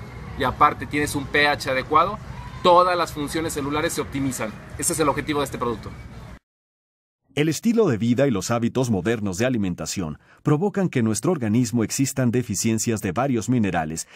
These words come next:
Speaker 2: que son esenciales para su correcto funcionamiento. Factores como el estrés, la ingesta de alimentos procesados y el consumo de medicamentos aumentan las necesidades de estos minerales.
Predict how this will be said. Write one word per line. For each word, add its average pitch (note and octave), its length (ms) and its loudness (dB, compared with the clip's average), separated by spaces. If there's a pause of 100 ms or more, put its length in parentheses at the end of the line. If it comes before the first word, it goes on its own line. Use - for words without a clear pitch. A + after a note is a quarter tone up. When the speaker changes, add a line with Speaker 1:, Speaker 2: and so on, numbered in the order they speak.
(120)
Speaker 2:
que C#3 100 -2
son G#3+ 200 2
esenciales D#3+ 680 0
para F#2+ 200 -2
su G#2+ 160 -2
correcto B2 500 0
funcionamiento. G#2 880 0 (220)
Factores E3 560 0
como A#2 240 0
el F#2 80 -2
estrés, F#2 540 -4 (240)
la A#2+ 160 4
ingesta B2+ 460 -2
de A#2+ 120 2
alimentos G#2+ 500 2
procesados F#2 680 -2
y A#2 40 4
el A2 100 0
consumo A#2 460 2
de C#3+ 140 2
medicamentos F#2+ 760 0 (160)
aumentan C#3 540 2
las C#3+ 160 -2
necesidades A2+ 680 0
de G2+ 160 0
estos G#2 300 -2
minerales. F2 640 -2